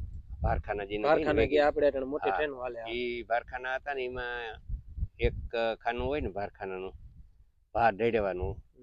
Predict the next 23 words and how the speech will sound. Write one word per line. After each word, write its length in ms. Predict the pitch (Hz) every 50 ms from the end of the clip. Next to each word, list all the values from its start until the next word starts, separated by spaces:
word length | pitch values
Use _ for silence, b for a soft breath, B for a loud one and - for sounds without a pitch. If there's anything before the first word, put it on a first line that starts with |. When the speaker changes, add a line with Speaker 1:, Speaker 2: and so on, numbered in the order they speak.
| 120 - - - - - _
Speaker 1:
ટ્રેન 260 | - 120 127 113 104 101
એટલે 200 | 92 98 104 107
એને 120 | 107 101 - - -
ભારખાનું. 640 | - 120 117 107 - - 139 127 110 85 - - -
Speaker 2:
ભારખાનું, 480 | - 151 165 - - - 170 160 135 135
હા, 120 | 143 151
ઈ 60 | 160
તો 100 | 160 185
આપણે 220 | 175 180 180 180 180
ઈ 120 | 190 190
ટાઈપ 180 | 170 175 170 110
Speaker 1:
એમાં 260 | 117 120 127 131 127
જે 100 | 127 123
ખાના 280 | - - 135 143 151
હોય 180 | 160 170 180 170
ને, 180 | 147 131 131 135
એક 100 | 135 -
ખાનામાં 420 | - 139 127 135 - 151 160 156
પાંચ 220 | - 127 131 123
ગાડી 240 | 113 120 127 120 120
બોક્સાઇડ 400 | 113 117 120 - - 113 101 90
માં 140 | 98 95 92
જાતી. 280 | 85 87 80 - 80